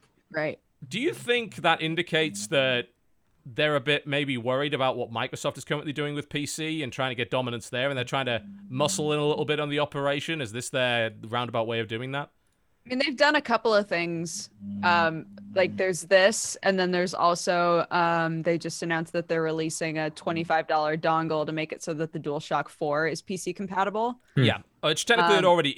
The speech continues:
Speaker 2: is, but not wirelessly. Like, you can plug it in via U S B, but this lets you get full wireless capability, which is good.
Speaker 1: Well, and depending on what kind of computer you have, sometimes you have to fuck around with a lot of drivers and
Speaker 2: You
Speaker 1: stuff to get
Speaker 2: absolutely
Speaker 1: it to
Speaker 2: do,
Speaker 1: work.
Speaker 2: yeah.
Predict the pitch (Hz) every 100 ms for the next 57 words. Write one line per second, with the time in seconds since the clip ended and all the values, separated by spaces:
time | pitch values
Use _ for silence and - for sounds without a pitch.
0 | 131 165 107 110 151 139 - 117 127 107
1 | 98 - 98 73 101 107 110 139 131 143
2 | 151 147 139 131 131 123 123 120 - 127
3 | 131 123 120 131 113 - 123 104 113 -
4 | 120 107 104 104 98 - 101 95 92 92
5 | 87 85 85 - 92 87 90 _ _ _
6 | _ 269 277 254 269 294 302 269 233 196
7 | - 202 196 - 190 - 190 185 170 165
8 | 160 160 175 175 170 170 165 160 - 151
9 | 143 147 147 147 143 143 143 143 143 143
10 | 139 139 160 156 - 160 131 120 120 107
11 | 101 101 98